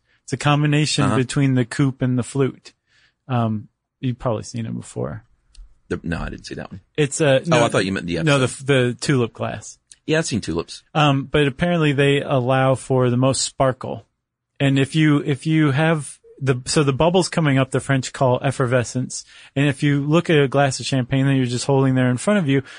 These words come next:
Speaker 1: when they bubble up to the top, they accumulate into a foam. And, uh, that is called mousse, like chocolat mousse. Remember Top Secret?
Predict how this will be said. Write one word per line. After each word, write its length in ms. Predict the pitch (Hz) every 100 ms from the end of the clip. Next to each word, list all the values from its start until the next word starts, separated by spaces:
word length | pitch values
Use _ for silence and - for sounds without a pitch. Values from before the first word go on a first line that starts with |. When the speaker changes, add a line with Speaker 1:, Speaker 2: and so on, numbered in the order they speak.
| -
Speaker 1:
when 160 | 143 139
they 180 | 139
bubble 400 | 131 135 180 185
up 160 | 175 170
to 100 | -
the 120 | 135
top, 440 | 123 - 214 - - - _
they 160 | 147 143
accumulate 680 | 131 - 254 208 120 117 -
into 300 | 139 131 123
a 60 |
foam. 640 | 120 - 226 175 113 90 117 _ _ - _ _ _
And, 400 | 143 143 139 131
uh, 340 | 165 139 131 131 135
that 360 | 170 180 175
is 120 | 151
called 280 | - 147 139
mousse, 640 | 135 180 151 - - - - _
like 140 | 123 110
chocolat 600 | - 156 143 143 147 127
mousse. 560 | 143 143 107 - - - _ _ _ _ _
Remember 180 | 139 139
Top 240 | 127 135 120
Secret? 440 | - 147 170 -